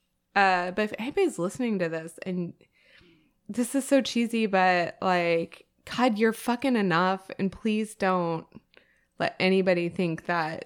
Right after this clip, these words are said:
they hold some special magic to making you be important. They don't. They're not for you. They're for themselves. They're not, they're only reflecting something onto you so that you'll give them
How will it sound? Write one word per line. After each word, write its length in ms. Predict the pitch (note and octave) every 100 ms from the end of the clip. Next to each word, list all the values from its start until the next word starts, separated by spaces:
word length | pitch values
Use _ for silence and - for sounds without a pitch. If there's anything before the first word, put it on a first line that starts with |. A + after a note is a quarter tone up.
| -
they 340 | D#3+ E3+ E3
hold 280 | D#3+ E3+ D#3+
some 180 | - E3
special 420 | - E3+ E3 E3+
magic 640 | D#3+ D#3 D#3 D#3+ D3 - -
to 400 | F3 D#3+ D#3 -
making 540 | F2+ E3 E3 F3+ E3+
you 160 | E3+ D#3
be 520 | - E3+ D#3+ F3 - _ - _ _ _ -
important. 600 | - F#3 - E3+ D3+ D#3 - - _ _ _ _ _ F#3
They 180 | F3
don't. 340 | E3 D#3 D3+ - - - _ _ _ _ _ _
They're 100 | F#3
not 300 | F#3+ F3+ - - _
for 240 | - E3+
you. 260 | E3 D#3+ E3
They're 140 | D3+
for 160 | - D3
themselves. 720 | C#3 C#3 - D3 C#3 - F3
They're 160 | D#3+ E3+
not, 400 | D#3+ E3 D#3+ - - - - - -
they're 160 | F#3
only 200 | D#3+ F#3+
reflecting 600 | F#3+ F3+ - E3+ - E3+ E3+
something 360 | E3 E3+ E3
onto 320 | E3 E3 -
you 340 | D#3+ D#3+ D#3 D#3
so 180 | - D#3
that 220 | D3+ F3
you'll 540 | F3+ D3+ D#3 D#3+ - E3+
give 280 | E3 D#3+ D#3
them 280 | D#3+ E3